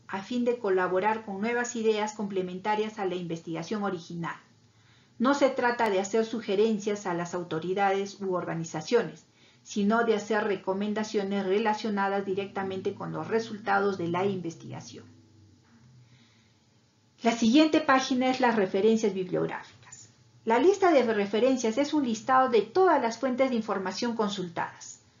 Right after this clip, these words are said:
Todas las fuentes listadas en las referencias deben haber sido citadas de forma directa o indirecta al menos una vez en la tesis.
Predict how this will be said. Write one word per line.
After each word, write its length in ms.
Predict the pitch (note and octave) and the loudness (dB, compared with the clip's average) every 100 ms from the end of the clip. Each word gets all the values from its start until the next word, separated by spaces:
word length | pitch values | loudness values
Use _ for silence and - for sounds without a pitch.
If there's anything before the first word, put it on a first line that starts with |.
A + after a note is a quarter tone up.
| _ _ | _ _
Todas 300 | B3+ B3+ B3+ | 2 4 4
las 160 | A3+ - | 2 0
fuentes 380 | A#3+ A3+ A#3+ | 0 0 0
listadas 540 | G#3+ F#3+ - G#3+ A3 A3 | -2 -4 2 4 4 0
en 120 | G3 | -4
las 120 | F3+ | -4
referencias 600 | E3+ E3 F#3+ A3 A3 G#3 | -4 -2 0 0 0 0
deben 260 | A3+ B3+ B3 | 2 2 2
haber 280 | G#3 A3 A3+ | 0 0 -2
sido 320 | - A3+ A3 | -4 -2 -2
citadas 640 | A3 F#3 F3 D#3 E3 - _ - _ - | -4 -8 -2 -2 -4 -10 _ -20 _ -4
de 120 | G3 | 0
forma 340 | A#3+ A#3+ A#3 | 2 2 2
directa 560 | A3 A3 A3 A3 A3+ G#3 | 2 4 2 2 0 2
o 160 | G#3 G3+ | 4 6
indirecta 640 | A3+ A#3+ A3+ G#3+ G3 - G3+ | 6 4 2 2 0 0 -2
al 280 | - F#3+ | 2 2
menos 460 | G#3+ A#3 G#3+ G#3+ - | 2 2 0 -2 -4
una 240 | A#3+ A3 | 0 2
vez 280 | G#3+ A3 - | 4 2 0
en 140 | A3 F#3+ | -4 -2
la 160 | E3 | -2
tesis. 480 | F3 D#3+ - - - | -4 -6 -8 -20 -20